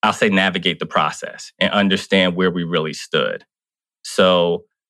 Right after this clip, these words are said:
you know, you're, you're waiting for the state to kinda mandate this. And then in the middle of that process, all these lawsuits start coming out because there's accusations that the process isn't fair. And so then you're just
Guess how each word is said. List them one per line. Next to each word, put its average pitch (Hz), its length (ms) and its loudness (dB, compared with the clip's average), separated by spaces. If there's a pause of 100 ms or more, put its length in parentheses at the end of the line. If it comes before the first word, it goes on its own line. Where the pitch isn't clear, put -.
(140)
you 101 120 4
know, 95 140 4
you're, 87 380 2
you're 92 200 -2
waiting 101 420 2
for 95 160 -4
the 85 100 -2
state 87 300 -2
to - 80 -6
kinda 85 260 -2
mandate 87 560 0
this. 82 320 -6
And 95 120 0
then 92 120 2
in 87 120 0
the 85 60 0
middle 98 340 4
of 87 120 0
that 82 240 -2
process, 90 720 0 (540)
all 98 120 4
these 92 200 0
lawsuits 90 540 -2
start - 320 -4
coming 71 300 -6
out - 200 -10 (340)
because 87 420 2
there's 85 340 2 (200)
accusations 95 760 0
that 87 160 0
the 92 80 -6
process - 520 -4
isn't - 240 -14
fair. 98 580 0 (680)
And 98 100 0
so 92 220 2
then 98 480 2
you're 101 200 0
just 95 320 -2